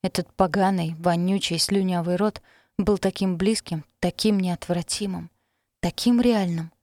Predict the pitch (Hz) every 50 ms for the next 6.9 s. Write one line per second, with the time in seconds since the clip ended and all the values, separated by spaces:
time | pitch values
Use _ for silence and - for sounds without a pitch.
0 | _ _ _ _ _ _ _ _ _ _ _ _ - 208 208 208 196 190 196 185
1 | - 214 190 185 196 185 170 165 170 - - - - 165 165 - - - - -
2 | _ _ _ _ _ _ - 190 175 175 175 - 180 175 - - 185 175 175 175
3 | 170 - - 170 175 180 180 _ _ _ _ _ _ _ _ _ _ - 202 196
4 | - 202 214 220 208 - 240 233 208 180 165 165 160 _ _ _ _ _ _ -
5 | - 190 - - 190 180 - 185 180 185 214 185 196 180 180 180 - - 180 170
6 | 185 175 175 180 170 170 170 - 175 170 - - 196 - - 165 165 160